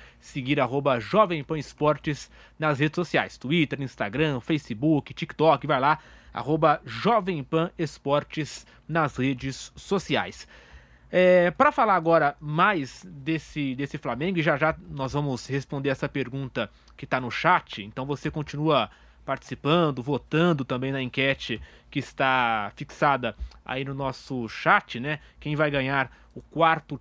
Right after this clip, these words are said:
título da Libertadores primeiro, Palmeiras ou Flamengo? Continue votando, já já o Chacon, o Kaique e eu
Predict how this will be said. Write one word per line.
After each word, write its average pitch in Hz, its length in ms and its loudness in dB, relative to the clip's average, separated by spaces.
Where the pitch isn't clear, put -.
título 135 500 -2
da 135 100 -2
Libertadores 135 600 -4
primeiro, 175 480 2
Palmeiras 131 580 -2
ou 156 160 -2
Flamengo? 156 500 0
Continue 160 380 -2
votando, 160 420 0
já 151 160 2
já 139 240 0
o 135 60 -14
Chacon, 151 480 -2
o 135 80 -2
Kaique 139 640 0
e 131 160 -2
eu 143 220 2